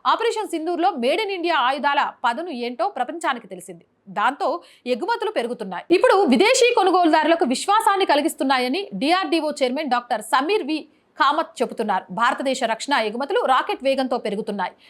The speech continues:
భారతదేశ రెండు వేల ఇరవై నాలుగు ఇరవై ఐదు సంవత్సరానికి ఇరవై మూడు వేల ఆరు వందల ఇరవై రెండు కోట్ల విలువైన రక్షణ ఎగుమతులను నమోదు చేసింది. ఇది రెండు వేల ఇరవై మూడు ఇరవై నాలుగుతో పోల్చితే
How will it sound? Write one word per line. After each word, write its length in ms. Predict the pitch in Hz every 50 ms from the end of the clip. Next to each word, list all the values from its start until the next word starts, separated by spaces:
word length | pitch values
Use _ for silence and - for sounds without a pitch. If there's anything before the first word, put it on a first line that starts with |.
| _ -
భారతదేశ 520 | 202 254 285 330 392 - - 302 330 320 - 262
రెండు 220 | 226 247 262 294 349
వేల 120 | 359 330
ఇరవై 240 | 269 247 240 294 370
నాలుగు 260 | 370 359 359 370 370
ఇరవై 200 | 359 302 277 302
ఐదు 200 | 294 285 254 269
సంవత్సరానికి 760 | 254 - 233 226 247 - 277 277 285 330 311 440 381 220 - - _ _ -
ఇరవై 300 | - 392 415 554 523 415
మూడు 140 | 381 349 269
వేల 180 | 262 240 220 202 220 -
ఆరు 200 | 220 240 294 349
వందల 320 | 311 269 240 233 240 285 - -
ఇరవై 180 | 247 254 254 247
రెండు 200 | 233 226 220 233
కోట్ల 320 | 233 240 269 - - 370
విలువైన 400 | 254 226 262 269 277 277 277 - - -
రక్షణ 320 | 202 233 247 - - 349 403
ఎగుమతులను 560 | 359 277 247 208 247 269 262 294 359 440 466 269
నమోదు 320 | 214 208 226 240 240 - -
చేసింది. 360 | 208 190 - 196 196 190 - _ _ _ _ _
ఇది 140 | 359 381 453
రెండు 200 | 415 349 359 403
వేల 140 | 453 440 427
ఇరవై 260 | 359 294 311 339 381
మూడు 220 | 349 330 359 359
ఇరవై 220 | 392 330 277 302 302
నాలుగుతో 320 | 302 285 285 285 - 247
పోల్చితే 440 | 233 - 220 240 240 - - 427 427